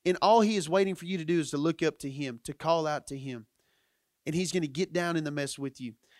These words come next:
He's not a God who is far away from us. He's Emmanuel. He's the God with us. In Job chapter fourteen, verse seven, it says, "For there is hope for a tree if it is cut down,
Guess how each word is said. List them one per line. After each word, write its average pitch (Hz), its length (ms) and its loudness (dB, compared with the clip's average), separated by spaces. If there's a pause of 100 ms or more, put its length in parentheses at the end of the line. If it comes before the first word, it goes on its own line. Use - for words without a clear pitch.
He's 185 260 2
not 202 240 6
a 160 80 6
God 147 500 6 (300)
who 180 160 4
is 151 120 2
far 156 220 4
away 139 280 2
from 160 200 0
us. 196 220 4
He's 180 160 0
Emmanuel. 165 560 0
He's 151 220 -2
the 147 80 -2
God 151 420 6 (280)
with 143 280 -2
us. 107 380 -6 (1600)
In 170 160 4
Job 160 480 8 (240)
chapter 190 320 6
fourteen, 180 520 2
verse 151 220 0
seven, 143 440 4 (560)
it - 80 0
says, 185 240 8
"For 170 140 4
there 220 200 10
is 170 160 4
hope 226 220 8
for 170 160 6
a 156 40 6
tree 175 340 2
if - 120 2
it 160 80 0
is 135 140 -4
cut 190 320 6
down, 202 340 8